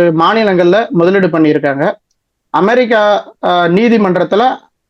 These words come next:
அந்த நாட்டை சேர்ந்தவர்கள் தொடுத்திருக்கிற வழக்குடைய சாராம்சம் என்னன்னா, சுமார் ரெண்டாயிரத்தி இருநூறு கோடி ரூபாய்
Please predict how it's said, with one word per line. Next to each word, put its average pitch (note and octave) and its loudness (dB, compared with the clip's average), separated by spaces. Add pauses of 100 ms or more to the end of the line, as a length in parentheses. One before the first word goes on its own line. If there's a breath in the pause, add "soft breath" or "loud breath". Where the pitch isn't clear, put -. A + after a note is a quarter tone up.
(260)
அந்த F#3 0
நாட்டை G#3 0
சேர்ந்தவர்கள் F3 0
தொடுத்திருக்கிற F#3 0
வழக்குடைய F3 0 (120)
சாராம்சம் F3+ 0
என்னன்னா, D#3 -2 (600)
சுமார் F#3+ 0
ரெண்டாயிரத்தி G3+ 0
இருநூறு G3 0
கோடி F3+ 2
ரூபாய் G3 0